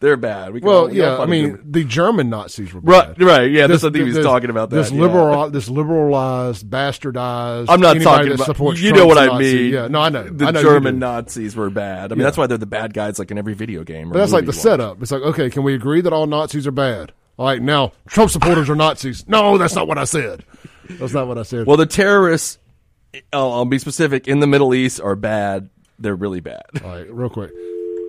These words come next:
Speaker 2: Well, I was gonna give a caller thirty seconds. Let's take a break, come back, land the plane for the day.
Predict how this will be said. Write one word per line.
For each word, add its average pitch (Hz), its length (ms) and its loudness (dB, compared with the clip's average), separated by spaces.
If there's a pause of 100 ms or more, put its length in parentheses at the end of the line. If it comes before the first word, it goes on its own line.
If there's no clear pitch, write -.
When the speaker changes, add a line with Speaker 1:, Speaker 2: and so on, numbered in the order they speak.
Speaker 2:
Well, 92 180 -14 (220)
I 110 80 -14
was 110 80 -10
gonna 120 140 -8
give 120 100 -8
a 110 60 -12
caller 120 240 -4
thirty 113 240 -6
seconds. 117 480 -8
Let's 131 120 -6
take 151 140 -4
a 117 60 -8
break, 123 220 -8
come 127 140 -6
back, 120 160 -6
land 123 220 -8
the 113 60 -12
plane 123 240 -6
for 120 100 -8
the 117 80 -8
day. 139 300 -2